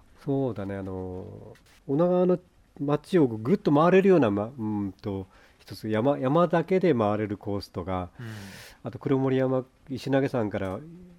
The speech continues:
Speaker 1: 下に降りずに第六天まで行けるコースとか、そういう山のコースをちゃんと作っておきたいなとは思ってるね。
Speaker 2: あー。
Speaker 1: うん。去年ね、
Speaker 2: うん。
Speaker 1: あの、女川町一周コースってのやってみたんだよ。
Speaker 2: 一周コース？
Speaker 1: <laughs> あの、正源寺から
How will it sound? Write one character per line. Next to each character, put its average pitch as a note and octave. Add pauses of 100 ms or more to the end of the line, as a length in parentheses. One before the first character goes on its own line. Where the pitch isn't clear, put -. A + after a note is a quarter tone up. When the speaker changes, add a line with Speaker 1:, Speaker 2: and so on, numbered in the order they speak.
(420)
Speaker 1:
下 -
に B2
降 B2+
り C3+
ず B2+
に C3
第 A2+
六 A#2
天 A#2
ま G2
で F#2
行 -
け F#2+
る F#2
コ G2+
ー F#2
ス -
と F#2
か、 F2+
そ B2
う B2
い B2+
う - (640)
山 A#2+
の B2
コ C3
ー A#2+
ス -
を F2+
ち -
ゃ F#2
ん E2+
と F#2
作 -
っ -
て -
お E2+
き -
た F2
い F2
な G2+
と F#2
は A#2
思 F#2+
っ F#2
て -
る E2+
ね。 G#2+ (200)
Speaker 2:
あ A2+ (460)
ー。 -
Speaker 1:
う F#2
ん。 E2+ (420)
去 -
年 D#3+
ね、 G#2 (120)
Speaker 2:
う -
ん。 G#2 (200)
Speaker 1:
あ G2
の、 F2+ (260)
女 C3+
川 D#3
町 -
一 G2
周 C#3
コ C#3
ー C3+
ス -
っ -
て -
の -
や F#2
っ -
て -
み G#2+
た G2
ん E2+
だ E2
よ。 E2+
Speaker 2:
一 A#2+
周 G#3+
コ G3+
ー -
ス？ - (400)
Speaker 1:
<laughs> -
あ -
の、 G#2+ (240)
正 -
源 F3+
寺 A#2+
か F#2
ら F2